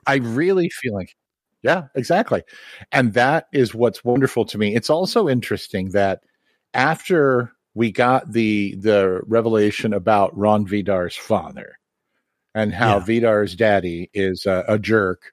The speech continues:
Speaker 2: Yeah.
Speaker 1: the, the Legionnaires show up and they're like, "We need your help." And Ron is like, "I cannot do that. That is against the law." And I'm like, "Well, why is Ron being such a wad?" And I'm like, "Oh, right. Ron's father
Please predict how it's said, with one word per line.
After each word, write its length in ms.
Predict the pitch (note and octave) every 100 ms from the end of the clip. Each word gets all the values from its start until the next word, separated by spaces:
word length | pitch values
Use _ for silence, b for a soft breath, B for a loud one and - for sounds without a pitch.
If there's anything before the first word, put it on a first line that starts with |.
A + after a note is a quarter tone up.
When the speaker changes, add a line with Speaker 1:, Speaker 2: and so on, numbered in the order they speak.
| _
Speaker 2:
Yeah. 120 | F#2 - _ _ _ b b -
Speaker 1:
the, 360 | A2 A#2+ A2+
the 120 | A#2 B2+
Legionnaires 540 | C3 B2 B2 A#2+ A2+
show 280 | - C#3+ A#2
up 220 | B2+ A#2+
and 100 | G#2+
they're 80 | G#2+
like, 220 | G#2 G2+
"We 80 | B2
need 200 | B2 A2+
your 120 | A#2+
help." 260 | A#2 A#2 G2+
And 140 | F#2+
Ron 240 | G#2+ A2+ G#2+
is 120 | -
like, 220 | G2 -
"I 120 | - E3
cannot 340 | D3 A#2 G2+
do 140 | G#2
that. 340 | F#2 F#2+ C3+ - _ b b -
That 160 | D3+
is 120 | D#3 B2+
against 360 | A2+ A#2+ -
the 100 | B2+
law." 420 | A#2+ F3 D#3 - - _ _ _ _ _ _ _ _ _ _ _ _ _ _ B2
And 100 | B2
I'm 100 | B2
like, 220 | B2+ A2+
"Well, 120 | C3+
why 240 | B2+ C3 E3
is 200 | F#3 C3+
Ron 360 | C3 C#3+ C#3
being 320 | B2+ C3 B2 A#2+
such 300 | - A#2+ B2+
a 40 |
wad?" 380 | A2 C3+ C3 G#2+
And 120 | G2+
I'm 100 | G#2
like, 240 | G#2 G#2 -
"Oh, 500 | D3+ G3+ C3 F2 D#2+ _ _ _ _ -
right. 600 | G2 F3 F3+ G2+ - - _ _ _ _ _ _ _ _ _ _ -
Ron's 460 | B2 D#3+ A3+ F3+ -
father 840 | - F#3+ C4 D#3 A2 G2 C3+